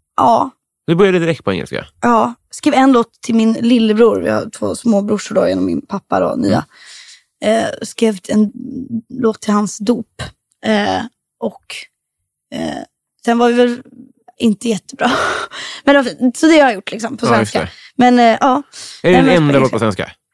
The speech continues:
Speaker 1: Ja, typ. Mm, mm. Men, och sen så spelade jag in med en sån här mick, typ U S B-mick.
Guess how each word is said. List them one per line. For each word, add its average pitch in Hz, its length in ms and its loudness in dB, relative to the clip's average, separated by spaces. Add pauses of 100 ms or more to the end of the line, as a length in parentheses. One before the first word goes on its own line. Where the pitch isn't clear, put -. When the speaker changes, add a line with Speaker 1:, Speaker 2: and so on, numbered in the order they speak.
(440)
Speaker 1:
Ja, 240 240 2
typ. 226 220 -8 (220)
Mm, 220 240 4 (260)
mm. 208 200 2 (1000)
Men, 262 220 4
och 247 140 2
sen 269 160 0
så 240 320 2
spelade 226 320 -2
jag 220 100 2
in 214 60 0
med 214 380 -2
en 214 180 -2
sån 180 160 -10
här 185 80 -6
mick, - 340 -4 (120)
typ - 220 -8
U 208 140 -2
S 190 120 -10
B-mick. 214 640 -4